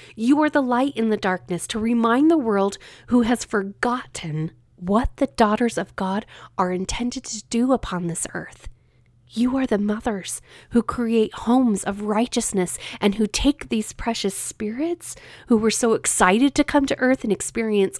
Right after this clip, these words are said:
all of this, and you love them, and you point them in the right direction, leaving everything else up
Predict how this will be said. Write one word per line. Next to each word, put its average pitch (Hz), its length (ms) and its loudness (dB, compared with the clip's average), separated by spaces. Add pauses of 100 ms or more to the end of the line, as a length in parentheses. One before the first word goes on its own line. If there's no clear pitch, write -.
all 208 300 -2
of 190 180 -8
this, 202 460 -10 (640)
and 170 200 -2
you 160 140 -2
love 170 360 -6
them, 156 260 -6 (680)
and 185 180 0
you 175 60 2
point 247 400 -2
them 247 160 2
in 214 120 0
the 190 100 -2
right 208 260 -4
direction, 190 580 -6 (300)
leaving 190 360 2 (120)
everything 285 580 0
else 214 360 -6 (100)
up 220 240 -4